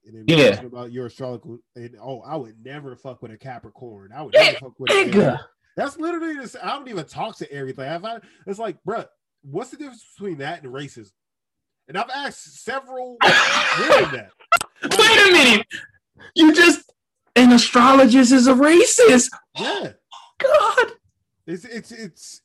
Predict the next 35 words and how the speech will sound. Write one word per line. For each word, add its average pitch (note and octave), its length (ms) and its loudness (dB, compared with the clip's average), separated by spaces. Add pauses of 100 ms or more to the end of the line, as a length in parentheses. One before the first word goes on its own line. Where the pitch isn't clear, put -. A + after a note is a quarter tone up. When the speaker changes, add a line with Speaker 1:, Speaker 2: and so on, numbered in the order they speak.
Speaker 1:
it's - 420 -12 (380)
because F#3+ 500 -10
of F3 180 -16
the G3+ 80 -16
month F3 280 -12
you G3 100 -14
were G#3+ 100 -14
born, D3 300 -14
which C#3 160 -16
you G3 140 -8
have E3 220 -10
nothing D#3 420 -12
to G#3 80 -8
do F3+ 120 -8
with. C#3+ 180 -10
You F3+ 100 -18
don't C#4+ 220 -12 (320)
fucking A#2+ 540 -18 (440)
make C3+ 200 -20
a, G#2 200 -20 (180)
you F#3 100 -18
know, C3 120 -16 (160)
you B3+ 80 -14
don't C#4+ 260 -14
choose F3 500 -12
what B2 280 -18
month C#3 260 -18
you're C#3 120 -12
gonna C3+ 120 -12
be B2 120 -14
born B2+ 280 -14
in, F3 120 -12
nigga. G3+ 160 -12
You A#3+ 140 -18
just A3+ 260 -16